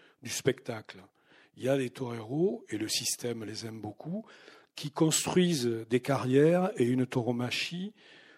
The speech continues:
euh, euh, qui, qui aide, euh, les spectateurs à supporter tout le reste.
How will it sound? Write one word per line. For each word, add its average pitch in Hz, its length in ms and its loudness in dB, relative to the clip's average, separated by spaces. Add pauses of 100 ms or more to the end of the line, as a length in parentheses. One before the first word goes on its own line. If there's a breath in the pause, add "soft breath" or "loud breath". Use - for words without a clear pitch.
(160)
euh, - 120 -6 (680 loud breath)
euh, - 280 -6
qui, 127 560 -8 (1000)
qui 151 340 -8
aide, 185 480 8 (400)
euh, 147 40 -12 (560)
les 117 160 -6
spectateurs 151 840 2
à 127 60 4
supporter 147 640 2
tout 151 160 0
le 123 60 4
reste. 104 420 -4